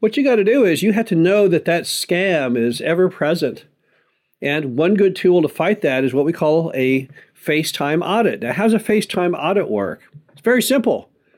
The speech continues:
Just call your manager, say, "Put me on FaceTime," on their smartphone, and then just tell them to walk over to the home and give you a tour. Now, if they already have someone living in that home, that's a problem, right? Because if they go over to that home, there'll be furniture in it, posters on the walls,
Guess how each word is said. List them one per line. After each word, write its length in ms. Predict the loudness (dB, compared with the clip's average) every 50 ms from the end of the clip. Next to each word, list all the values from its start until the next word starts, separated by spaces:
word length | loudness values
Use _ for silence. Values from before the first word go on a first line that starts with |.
| _ _ _ _ _ _ _
Just 180 | -4 -4 -4
call 200 | -2 -2 0 2
your 100 | 2 2
manager, 600 | 2 2 0 0 0 0 2 2 0 0 0 -4 -8 _ _ _ _ _ _ _
say, 220 | -6 -2 0 0
"Put 200 | 0 0 -2 0
me 80 | 0 0
on 140 | 2 2 0
FaceTime," 800 | 0 0 -2 -2 -2 -2 -4 -6 -6 -4 -2 -2 -2 -2 -4 -6 _ _ -6
on 120 | -2 0
their 100 | 0 0
smartphone, 600 | 0 -2 -4 -4 -6 -6 -6 -8 -6 -6 -6 -6 -8 _ _ _ -14 -6
and 80 | -2 0
then 120 | 0 0
just 140 | 0 0 0
tell 120 | 2 2
them 100 | 2 4
to 40 | 2
walk 200 | 2 0 0 0
over 200 | 0 2 4 2
to 60 | 2
the 80 | 2 2
home 220 | 0 2 2 2
and 80 | 2 2
give 140 | 2 2 2
you 80 | 2
a 40 | 0
tour. 360 | 2 0 0 0 0 -2 -4 -10 _ _ _ _ _ _ _ _
Now, 180 | -2 -2 0 0
if 100 | -2 0
they 100 | 2 2
already 220 | 2 4 2 2
have 140 | 2 0 0
someone 260 | 0 2 2 4 4
living 240 | 4 4 4 2 2
in 140 | 4 4 4
that 160 | 2 2 0
home, 240 | 2 2 2 2 2
that's 180 | 2 0 -2 -6
a 60 | -6
problem, 480 | -2 -2 -2 0 0 -2 -2 -4 -2
right? 320 | -2 -2 -2 -2 -2 -4 -6
Because 520 | -8 -4 0 0 2 2 0 -2 -6 -10 -10
if 80 | -8 -4
they 100 | -2 0
go 120 | 2 2
over 120 | 2 2 2
to 60 | 2
that 220 | 2 0 0 0
home, 340 | -2 -2 0 0 0 -2 -2
there'll 160 | -2 0 0
be 100 | 0 0
furniture 520 | -2 -2 -2 -2 0 -2 -2 0 0 0 2
in 100 | 2 0
it, 200 | 0 -2 -6 -12 -20 -20 _ _ _ _ _
posters 420 | -2 0 0 2 2 2 0 2
on 160 | 2 2 2 2
the 80 | 2
walls, 680 | 2 2 2 2 2 2 2 2 0 -2 -6 -12 -18